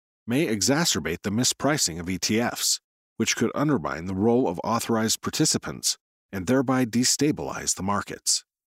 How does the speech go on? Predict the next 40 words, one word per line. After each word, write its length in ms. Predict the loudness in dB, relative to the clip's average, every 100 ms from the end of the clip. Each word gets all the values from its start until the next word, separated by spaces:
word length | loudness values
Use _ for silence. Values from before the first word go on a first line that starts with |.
| _ _ _
The 120 | 0 2
authors 400 | 2 -2 -2 0
study 280 | 0 0
the 180 | 0 -2
effect 320 | -2 -2 -4
of 80 | -4
high-frequency 760 | -2 -2 0 -2 -2 0 0 0
algorithmic 600 | 0 2 2 2 0 -2
trading 480 | 0 0 0 -10 -12
on 220 | -10 -6
mispricing. 640 | -4 -2 -2 0 -2 -4 -12 _ _ _ _ _ _ -2
How 160 | 2
do 60 | 4
the 120 | 4
authors 400 | 2 0 0 0
tackle 300 | 0 -2 -2
the 180 | -2 0
issue? 280 | 0 -2 -6 -20 _ _ _ _ _ _ _
The 140 | 0
authors 360 | 0 0 -2 0
analyze 520 | 0 0 2 2 0
the 80 | -2
trading 400 | 0 2 2 0
activity 480 | -2 -2 0 2 0
of 100 | 0
a 80 | 0
sample 400 | 0 0 0 -2
of 100 | -2
five 260 | -2 0
hundred 180 | 0 -2
seventy-eight 460 | 0 0 2 2 0
E 140 | -2
T 200 | 0 2
Fs 320 | 2 0 -4 -2
over 160 | -2
the 60 | -2
period 360 | 0 0 0 -2
January 540 | -2 0 0 0 0
twenty 260 | -2 -2 0
twelve 480 | 0 -2 -2 -12